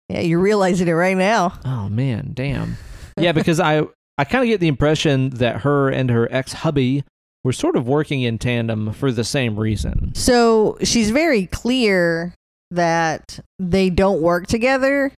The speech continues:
Speaker 1: but near, like, towards the last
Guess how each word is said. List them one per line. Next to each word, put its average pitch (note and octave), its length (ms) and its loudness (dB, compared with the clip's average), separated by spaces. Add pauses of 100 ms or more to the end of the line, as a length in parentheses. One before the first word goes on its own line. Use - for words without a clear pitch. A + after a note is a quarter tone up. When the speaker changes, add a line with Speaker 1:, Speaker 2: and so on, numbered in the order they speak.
(240)
Speaker 1:
but F3+ 400 0 (420)
near, A#3 320 2
like, F#3+ 320 -2 (400)
towards A#3+ 320 0
the G3 120 2
last F3+ 460 2